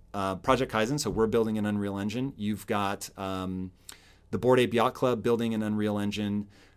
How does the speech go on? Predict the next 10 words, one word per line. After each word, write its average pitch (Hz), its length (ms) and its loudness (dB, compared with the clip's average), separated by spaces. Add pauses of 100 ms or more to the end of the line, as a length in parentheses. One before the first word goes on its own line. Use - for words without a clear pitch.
(120)
Uh, 95 320 -4
you've 101 360 -6
got, 104 520 -2 (220)
um, 92 520 -6 (500)
Akira, 127 760 4 (160)
or 104 140 -2
sorry, 101 420 0
uh, 98 460 0
Clone 143 320 2
X - 340 2